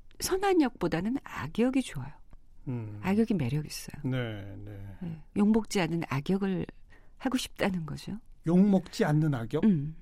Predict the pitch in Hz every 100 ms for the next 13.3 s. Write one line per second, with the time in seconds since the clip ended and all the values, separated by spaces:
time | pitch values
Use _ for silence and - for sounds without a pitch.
0 | - 226 185 - 160 123 101 - - -
1 | - - - 226 226 214 196 190 - -
2 | - - - - - - 180 226 202 185
3 | 170 165 - 160 165 147 139 113 190 135
4 | 214 160 - 165 139 - - 139 - 214
5 | - - 143 147 151 165 165 180 175 165
6 | 175 139 135 123 208 - 143 135 131 123
7 | 127 175 110 - - 175 160 160 156 147
8 | 123 160 156 131 123 123 156 185 101 -
9 | - 117 131 185 185 175 151 156 160 151
10 | 147 170 147 139 127 127 117 110 117 147
11 | 135 90 - - - - 262 302 - 277
12 | 233 196 175 170 - 151 135 113 95 87
13 | 90 156